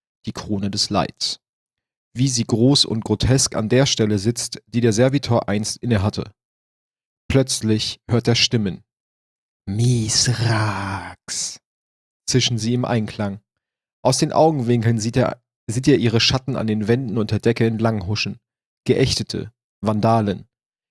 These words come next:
Gesichter, die er kaum erkennt. Namen, die er kaum oder nie kannte. „Das Licht gibt uns Kraft.“ Selbst in seinem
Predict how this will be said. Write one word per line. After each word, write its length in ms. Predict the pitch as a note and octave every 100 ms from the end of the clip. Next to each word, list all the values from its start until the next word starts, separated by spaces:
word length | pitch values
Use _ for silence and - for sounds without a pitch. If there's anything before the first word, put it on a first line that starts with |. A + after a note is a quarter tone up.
| _
Gesichter, 480 | A#2 G#2 A#2+ - C3
die 140 | A#2+
er 100 | B2+
kaum 220 | B2 C3 C3
erkennt. 520 | B2+ B2 G2+ F2 - _ _ _ -
Namen, 400 | G#2+ G#2+ A2+ A2
die 100 | A#2
er 120 | A2+
kaum 340 | - A#2 B2+
oder 180 | A#2 C3
nie 180 | C#3 C3
kannte. 480 | - G#2+ G#2 G2 - _ _ _ _ _ _ _ -
„Das 200 | G#2+ A2+
Licht 220 | G#2+ -
gibt 180 | A2+ -
uns 140 | G#2+
Kraft.“ 460 | - A#2 G#2 - - _ _ _ _ -
Selbst 240 | A2+ -
in 60 | A2
seinem 280 | A2+ A2